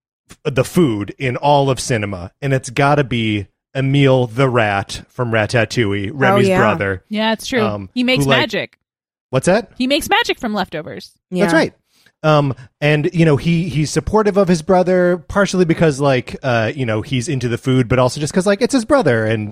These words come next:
Speaker 1: you know,
Speaker 3: Mm-hmm.
Speaker 1: he's, he's supportive. Um, but I think there's gotta be a part of Emile that at the end of the movie,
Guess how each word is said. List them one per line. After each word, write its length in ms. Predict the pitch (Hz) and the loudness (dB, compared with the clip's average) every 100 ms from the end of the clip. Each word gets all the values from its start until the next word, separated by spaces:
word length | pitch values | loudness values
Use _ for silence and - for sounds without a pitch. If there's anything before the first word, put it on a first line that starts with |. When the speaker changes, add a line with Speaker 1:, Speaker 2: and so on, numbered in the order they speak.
| 135 | -6
Speaker 1:
you 80 | 131 | -2
know, 220 | 107 123 | -2 -4
Speaker 3:
Mm-hmm. 240 | 95 101 101 | -8 -12 -6
Speaker 1:
he's, 260 | 147 139 - | -4 -4 -2
he's 240 | 120 147 | 0 0
supportive. 520 | 156 - 131 101 95 _ _ _ _ | 0 0 -2 -2 -8 _ _ _ _
Um, 340 | 117 113 107 98 _ - - | -4 -2 -2 -6 _ -10 0
but 100 | 180 | 2
I 80 | 185 | 2
think 300 | - 262 277 | 0 0 2
there's 180 | 247 | 0
gotta 260 | 147 - 180 | 2 2 2
be 140 | 151 | 2
a 80 | 135 | 0
part 340 | - 156 156 139 | 0 2 2 0
of 140 | 117 | -4
Emile 360 | 120 120 113 107 | 0 2 2 0
that 160 | 110 | -2
at 140 | 120 - | -4 -2
the 120 | 160 | 0
end 160 | 156 185 | 2 4
of 80 | |
the 60 | 165 | 2
movie, 480 | 135 117 107 104 | 2 0 0 -2